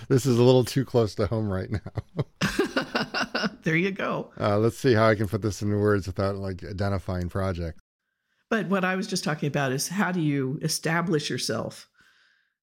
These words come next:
Speaker 2: and make sure that your values and goals and the way you operate is still part of this?
Speaker 1: Yeah, I'm just thinking, I'm just thinking of,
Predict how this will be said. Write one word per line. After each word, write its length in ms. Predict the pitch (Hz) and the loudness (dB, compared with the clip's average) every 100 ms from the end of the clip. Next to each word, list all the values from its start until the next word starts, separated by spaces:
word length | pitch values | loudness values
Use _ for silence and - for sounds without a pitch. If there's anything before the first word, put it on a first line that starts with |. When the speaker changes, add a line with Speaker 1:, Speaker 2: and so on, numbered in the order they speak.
| _ _ - | _ _ -2
Speaker 2:
and 180 | 151 | 0
make 180 | 151 151 | 0 0
sure 280 | - 156 135 | 0 0 2
that 160 | 127 151 | 0 2
your 220 | 156 160 | 2 2
values 480 | 147 127 117 117 151 | 0 -2 -4 -4 -4
and 100 | - | -2
goals 400 | 131 - - - | 0 0 -2 -2
and 100 | 131 | -2
the 40 | |
way 160 | 131 - | -2 -2
you 320 | 139 175 208 | 2 2 2
operate 560 | 123 - - - 156 - | 0 -4 -8 -10 -12 -12
is 100 | - - | -8 -8
still 460 | - - - 131 | -10 -10 -4 -4
part 360 | 117 - 104 110 | -4 -4 -2 -4
of 80 | 90 | -6
this? 440 | - - - - _ _ _ _ 123 | -12 -14 -18 -20 _ _ _ _ -6
Speaker 1:
Yeah, 240 | 113 120 | -4 -2
I'm 80 | 131 | -2
just 200 | 143 - | -4 -4
thinking, 300 | 147 120 123 | -6 -4 -4
I'm 160 | 127 | -4
just 220 | 123 120 - | -4 -4 -4
thinking 460 | 127 - 113 104 | -4 -2 -2 -2
of, 300 | 101 104 90 | -4 -6 -8